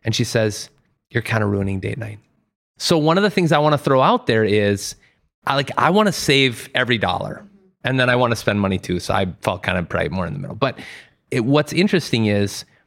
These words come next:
the answer is not to be a stingy person in your marriage. The answer is not to be a stingy person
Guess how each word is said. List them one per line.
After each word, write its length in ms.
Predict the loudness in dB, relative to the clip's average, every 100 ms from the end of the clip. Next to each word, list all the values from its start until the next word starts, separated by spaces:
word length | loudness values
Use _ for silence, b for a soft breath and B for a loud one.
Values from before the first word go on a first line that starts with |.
| _ -4
the 300 | -2 2 2
answer 320 | 2 2 2
is 180 | 2 2
not 380 | 2 2 0
to 100 | -2
be 140 | 2 2
a 60 |
stingy 680 | 0 -6 -2 0 2 2 0
person 600 | 0 -2 -2 0 0 0
in 220 | -2 -2
your 140 | 0 0
marriage. 600 | 2 4 4 2 0 -2
The 180 | 0 0
answer 200 | 2 0
is 80 |
not 220 | 2 0 0
to 60 |
be 100 | -2
a 60 | -2
stingy 400 | -2 -2 0 0
person 480 | 0 -2 0 -2